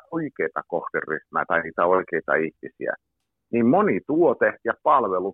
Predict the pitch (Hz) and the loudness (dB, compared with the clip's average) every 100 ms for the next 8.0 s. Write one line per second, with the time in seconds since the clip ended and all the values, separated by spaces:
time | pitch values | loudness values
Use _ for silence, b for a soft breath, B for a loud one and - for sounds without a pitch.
0 | - 180 151 98 - - 139 156 165 - | -2 -2 -2 -6 -8 -6 -2 0 -2 -2
1 | 113 101 95 69 58 - _ _ - 123 | -4 0 -2 -4 -8 -12 _ _ -2 2
2 | 120 139 139 131 151 143 180 190 101 87 | 4 2 2 0 0 0 2 4 4 2
3 | 90 90 180 180 - 98 120 127 - 170 | -2 -2 0 0 -2 -2 0 0 -2 2
4 | 147 143 180 196 143 110 101 107 104 95 | 2 2 2 0 0 -2 -2 -4 -6 -6
5 | 98 98 92 76 71 - 62 - - _ | -8 -8 -8 -6 -8 -10 -16 -16 -16 _
6 | _ _ _ _ _ _ 120 139 214 113 | _ _ _ _ _ _ 0 4 4 4
7 | 87 90 107 - 147 147 139 160 156 | 0 2 2 2 2 2 0 0 0